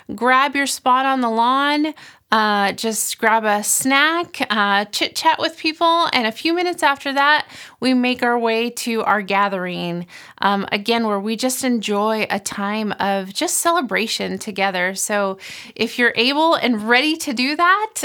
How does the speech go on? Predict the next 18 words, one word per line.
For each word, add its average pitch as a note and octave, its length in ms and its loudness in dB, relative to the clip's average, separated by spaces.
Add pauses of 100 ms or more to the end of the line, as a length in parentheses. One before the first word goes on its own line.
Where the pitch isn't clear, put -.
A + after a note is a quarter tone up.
uh, G#3+ 280 2
we C4+ 160 0
will C#4+ 180 -2
be B3 180 -2
here B3+ 260 0
at G#3+ 240 2
eleven A#3 400 0
A A#3 180 0
M G#3+ 400 -2
just - 440 -6
waiting F#3+ 400 -4
for F3 200 -8
you. F3+ 280 -10
So, F#3+ 480 -4 (480)
um, F#3+ 400 0
come D#4+ 260 -2
on F4+ 140 0 (180)
down. G3 400 -2